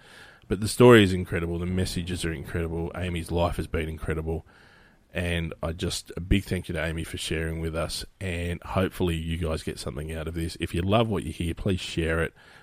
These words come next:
Please let other people know about it. But most importantly, uh, at the end of the episode, go out and ask somebody, "How you going, mate?" and check in on somebody if you're worried about them. So without further ado, uh, let's ask Amy the question.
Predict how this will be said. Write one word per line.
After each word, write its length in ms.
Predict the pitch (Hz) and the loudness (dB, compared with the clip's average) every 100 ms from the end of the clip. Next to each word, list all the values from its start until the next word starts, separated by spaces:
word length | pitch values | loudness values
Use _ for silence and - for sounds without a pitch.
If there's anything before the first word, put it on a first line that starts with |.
| - | -14
Please 240 | - 101 92 | 0 0 2
let 120 | 82 | -2
other 160 | 78 | -4
people 300 | 78 80 80 | -4 -4 -4
know 200 | 78 78 | -6 -6
about 300 | 78 78 76 | -4 -4 -4
it. 160 | 78 - _ - - - - | -4 -8 _ -20 -20 -20 -10
But 120 | 76 | -8
most 400 | 90 92 98 - | 0 2 2 0
importantly, 800 | 78 - 71 - 76 76 76 92 _ _ - - | -2 -2 -2 -4 -8 -8 -10 -14 _ _ -16 -12
uh, 180 | 60 50 | -10 -8
at 180 | 78 - | -10 -8
the 140 | 82 | -6
end 180 | 85 82 | -4 -4
of 80 | 78 | -4
the 140 | 80 | -6
episode, 520 | 80 80 - 73 78 | -8 -8 -6 -6 -4
go 140 | - 82 | -4 -4
out 80 | - | -4
and 100 | 80 | -8
ask 200 | 80 - | -8 -8
somebody, 280 | 78 71 - | -8 -8 -8
"How 100 | 80 | -8
you 180 | 76 | -8
going, 140 | 80 82 | -8 -8
mate?" 180 | 85 - | -10 -12
and 100 | - | -10
check 200 | 73 - | -10 -8
in 100 | 76 | -10
on 140 | 78 | -10
somebody 260 | - 76 - | -10 -12 -12
if 100 | - | -8
you're 120 | 80 | -6
worried 200 | 95 104 | -4 -4
about 240 | 95 - | -6 -8
them. 100 | 76 - - - - - | -10 -18 -20 -20 -20 -20
So 220 | - 196 123 | 6 8 10
without 280 | 165 202 | 8 6
further 300 | - 151 117 | 8 8 8
ado, 240 | 98 151 294 - - - - | 6 4 2 -4 -20 -20 0
uh, 160 | 110 | 2
let's 180 | 123 151 156 | 4 4 6
ask 180 | 151 | 6
Amy 220 | 160 175 170 | 6 6 6
the 80 | |
question. 380 | 160 254 - 98 | 6 4 4 0